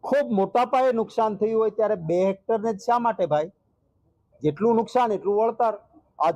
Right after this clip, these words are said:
સુધી ગુજરાતમાં કોંગ્રેસના શાસનમાં એ જ થતું હતું, જેટલું નુકસાન એટલું વળતર. પાકની બાબતમાં પણ કહે છે કે વૃક્ષોમાં કેટેગરી,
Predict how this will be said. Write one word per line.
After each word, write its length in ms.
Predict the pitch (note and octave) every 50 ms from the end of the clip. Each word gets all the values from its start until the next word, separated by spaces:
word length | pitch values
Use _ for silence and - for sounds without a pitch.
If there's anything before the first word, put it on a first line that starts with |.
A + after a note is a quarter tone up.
| - -
સુધી 180 | G3+ F#3 A3+
ગુજરાતમાં 520 | G3 G#3+ F3+ G#3 G#3+ G#3+ G#3+ G#3+ A#3 A3+ G#3+
કોંગ્રેસના 460 | G#3+ G3 G3 G3+ G#3+ G#3 - A#3 A3+
શાસનમાં 520 | - - A3+ G#3+ - B3 B3 A#3+ C4 C4+
એ 60 | C#4
જ 60 | A#3 -
થતું 320 | - G3+ F#3+ - D#3+ C#3+ C3
હતું, 180 | A#2 _ _ _ _ _ _ _ _ _ _ _ _ - E3
જેટલું 320 | F3+ F3+ - B3+ B3 A#3+
નુકસાન 400 | A#3 A#3+ - - C4 A#3+ G#3+ F3+
એટલું 240 | D#3 - D#3 F3+ G3
વળતર. 340 | G#3+ A#3 F3+ - - F3 - _ _ _ _ _ _ _ - - _ _ _ _ _ _ _ _ _ _ _ _ _ _ -
પાકની 480 | F3+ F3+ F#3 F#3+ - - G#3+ B3 C4+ C4
બાબતમાં 680 | G#3+ A3+ A3 G#3+ G3+ A#3 G#3 - B3 A3+ A3+ G#3+ G#3
પણ 160 | - A3+ G#3+
કહે 240 | G3+ - G3+ F#3+ F#3
છે 200 | F#3 - G#3 A3+ A#3+ B3 _ _ _ _ _ _ _ _ _ _ _ _ _ _ _ - -
કે 60 | F3+
વૃક્ષોમાં 840 | E3 D3+ E3+ F#3+ F#3 - - - A#3+ A#3+ A#3+ A#3 A#3+ A#3+ A3+ -
કેટેગરી, 560 | - G3 F#3+ F#3+ - A3+ A3+ A3+ A#3 A#3 G#3+